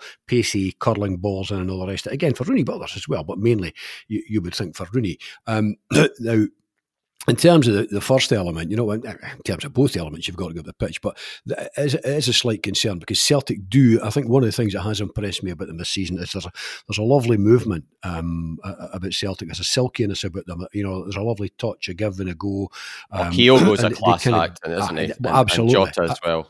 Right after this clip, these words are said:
Speaker 1: absolutely, Jota. I mean, you, you know, you saw that in the, um, uh, their display against Dundee. Although in saying that, there, there, there is, the, you know, for Saints, there is, um, there's an element there, uh, where they must surely take, uh, optimism, because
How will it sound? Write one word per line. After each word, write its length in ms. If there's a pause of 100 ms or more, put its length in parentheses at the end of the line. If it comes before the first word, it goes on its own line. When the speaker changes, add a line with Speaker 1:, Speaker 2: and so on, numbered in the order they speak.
Speaker 1:
absolutely, 380
Jota. 460
I 60
mean, 140
you, 140
you 140
know, 100
you 120
saw 240
that 220
in 80
the, 160 (400)
um, 440
uh, 240
their 140
display 380
against 300
Dundee. 420
Although 340
in 100
saying 260
that, 200
there, 380
there, 160
there 100
is, 180 (460)
the, 180
you 140
know, 140
for 180
Saints, 540
there 280
is, 300
um, 420 (640)
there's 160
an 140
element 400
there, 240
uh, 220 (200)
where 140
they 120
must 280
surely 320
take, 340 (260)
uh, 80 (120)
optimism, 520
because 320